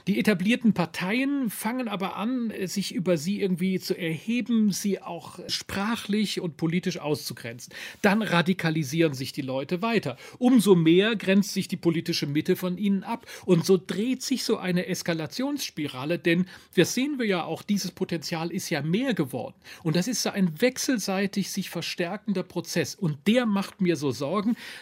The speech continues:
Heute haben wir das Problem mit Radikalen und Extremisten. Und bei hinreichenden von denen wäre es wichtig gewesen, diese Radikalisierung zu vermeiden.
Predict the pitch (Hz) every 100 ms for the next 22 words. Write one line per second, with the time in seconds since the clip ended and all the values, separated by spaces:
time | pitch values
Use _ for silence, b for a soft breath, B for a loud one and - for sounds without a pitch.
0 | - - 175 262 262 262 160 202 196 185
1 | 175 - 156 156 180 233 208 185 165 -
2 | - 151 156 - 175 185 214 196 165 -
3 | - - - 127 147 - - 247 262 B
4 | B B 214 190 - - - 170 180 170
5 | _ _ _ - - 311 302 - 175 165
6 | 175 165 151 - 135 135 214 180 135 139
7 | 190 165 156 143 214 262 208 - 180 151
8 | 175 165 147 - 226 214 196 175 170 196
9 | - 170 170 135 226 175 156 - 147 165
10 | 147 202 254 143